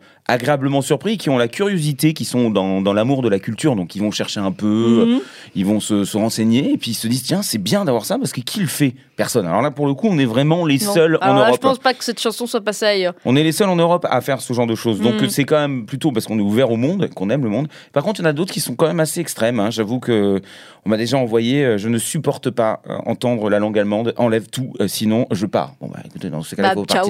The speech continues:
Speaker 1: partir.
Speaker 2: <laughs>
Speaker 1: Voilà, <laughs> exactement. Donc, euh, je te remercie, euh, de, de nous procurer beaucoup de plaisir avec, euh, d'autres langues que l'anglais et le français.
Speaker 2: Non, c'est, c'est en fait, par rapport à, si on fait une petite, euh,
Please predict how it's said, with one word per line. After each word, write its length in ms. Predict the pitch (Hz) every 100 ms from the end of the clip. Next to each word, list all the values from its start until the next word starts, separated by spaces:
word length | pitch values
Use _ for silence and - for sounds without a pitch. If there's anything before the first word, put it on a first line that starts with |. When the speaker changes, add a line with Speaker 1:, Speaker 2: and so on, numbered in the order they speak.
| 202
Speaker 1:
partir. 180 | 233 254
Speaker 2:
<laughs> 80 |
Speaker 1:
Voilà, 200 | 247 113 143
<laughs> 60 | -
exactement. 580 | 185 196 - 139 107 - - - -
Donc, 220 | 127 135
euh, 220 | 143 131 127
je 140 | 147
te 140 | - 147
remercie, 440 | 135 123 127 160
euh, 120 | 120
de, 300 | 117 117 113
de 100 | 110
nous 280 | 117 120 117
procurer 460 | - 151 - 147 156
beaucoup 180 | 156
de 60 | -
plaisir 320 | 139 120 156 - - - -
avec, 320 | 120 135 -
euh, 120 | 123
d'autres 300 | 117 170 -
langues 200 | 147 165
que 120 | 156 127
l'anglais 380 | 127 131 147 -
et 60 |
le 80 | 165
français. 380 | 156 - - 165 - -
Speaker 2:
Non, 80 | 247 359
c'est, 220 | 247 208
c'est 200 | - 262
en 40 |
fait, 240 | 262 494 - - - _ -
par 120 | 208
rapport 280 | 220 277 220
à, 140 | 190
si 100 | 190
on 100 | 208
fait 100 | 196
une 80 | 214
petite, 280 | 196 202 -
euh, 760 | 208 196 190 185 180 175 170